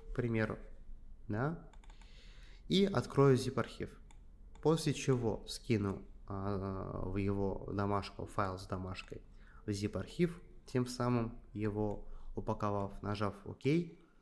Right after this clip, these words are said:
вот, пожалуйста, мы упаковали домашку, то есть файл с домашкой, в zip-архив.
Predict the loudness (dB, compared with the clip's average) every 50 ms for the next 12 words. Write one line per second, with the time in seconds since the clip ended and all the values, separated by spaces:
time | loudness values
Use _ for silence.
0 | -20 -20 -20 _ _ 2 4 6 6 6 4 4 4 4 6 6 4 2 0 -2
1 | -8 -10 -12 -14 -14 -16 -20 -12 _ -2 2 4 4 4 4 4 2 0 0 -2
2 | 0 2 2 2 2 2 2 0 0 -2 -2 -2 -2 0 0 0 0 0 -2 -2
3 | -4 -4 -2 -2 -2 -2 -2 -2 -6 -4 -2 0 0 2 0 0 -2 -2 -2 -2
4 | -2 0 0 0 0 -2 0 0 0 0 0 -4 -8 -10 -10 -8 -6 -4 -4 -2
5 | 2 4 4 4 4 2 0 0 0 0 0